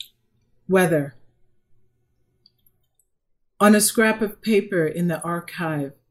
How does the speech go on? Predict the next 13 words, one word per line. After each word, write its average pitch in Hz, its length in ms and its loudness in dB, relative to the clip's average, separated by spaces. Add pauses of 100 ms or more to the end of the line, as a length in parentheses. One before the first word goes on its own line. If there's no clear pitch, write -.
(120)
is 165 220 -2
written, 160 580 -4 (960)
"I 185 120 2
have 185 180 0
forgotten 175 440 -4
my 165 180 -2
umbrella." 156 680 -6 (1080)
Turns 175 300 0
out, 170 400 -2 (380)
in 196 140 2
a 180 60 0
pandemic, 170 880 -4 (100)
everyone, 151 680 -4